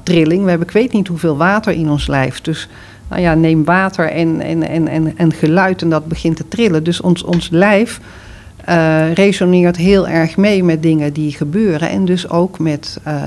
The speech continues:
met muziek. Dus als je zegt een, een, een temperatuurmeter, dat, dat is het. En je moet bereid zijn om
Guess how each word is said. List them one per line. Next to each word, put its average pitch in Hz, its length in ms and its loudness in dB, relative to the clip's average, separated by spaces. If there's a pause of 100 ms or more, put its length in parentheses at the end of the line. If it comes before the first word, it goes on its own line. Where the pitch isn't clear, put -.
(120)
met 156 260 -2
muziek. 185 420 -4 (480)
Dus 180 280 2
als 180 180 -2
je 185 80 0
zegt 175 380 -4
een, 165 260 -2
een, 151 120 -4
een 175 120 -2
temperatuurmeter, 175 1500 0 (160)
dat, 170 320 0 (120)
dat 165 260 0
is 180 220 0
het. - 260 -2 (540)
En 196 640 2
je 185 120 4
moet 196 240 0
bereid 180 580 2
zijn 220 520 0
om 180 200 0